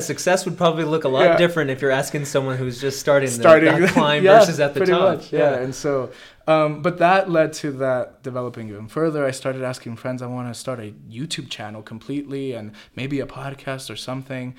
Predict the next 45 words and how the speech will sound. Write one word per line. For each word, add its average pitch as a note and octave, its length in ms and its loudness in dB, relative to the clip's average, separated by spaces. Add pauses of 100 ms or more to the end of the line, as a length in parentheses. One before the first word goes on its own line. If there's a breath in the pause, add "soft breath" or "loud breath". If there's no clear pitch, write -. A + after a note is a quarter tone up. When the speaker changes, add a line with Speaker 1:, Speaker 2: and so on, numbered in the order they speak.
(360 loud breath)
Speaker 2:
Um, A#2+ 640 -4 (440)
and B2+ 560 -4
it C#3+ 100 -6
just C#3+ 180 -6
kinda D#3+ 220 -4
sat A2 400 -6
there G2+ 140 -12
as G2+ 180 -14
like, F#2+ 240 -14
"Okay, G#2+ 320 -14
this G#2+ 260 -12
is, B2 300 -12 (340 soft breath)
it's C3 220 -10
now C#3 540 -2 (120)
a - 0 -
thing D#3+ 540 -6
that's C3 220 -8
bubbling, D#3 640 -2
and B2+ 120 -8
it's - 300 -12 (160)
all C3+ 220 -2
about C3 500 -4
your B2+ 280 -6
impact C3+ 420 -8
in B2+ 100 -10
the A2+ 80 -10
world C3+ 560 -4
and A#2 340 -12
what A#2+ 180 -8
does B2+ 100 -12
success - 440 -14
mean?" A2+ 320 -20
And, B2 140 -20 (300 loud breath)
and A#2 100 -6
it A#2 60 -6
just A#2 180 -10
kept - 220 -10
going. A2 480 -10 (360 loud breath)
Um, A#2+ 600 -4 (180)
and C3+ 240 -4
then D3 760 -4
I B2+ 220 -6
went B2 300 -10
here C#3 200 -4
at C3 120 -4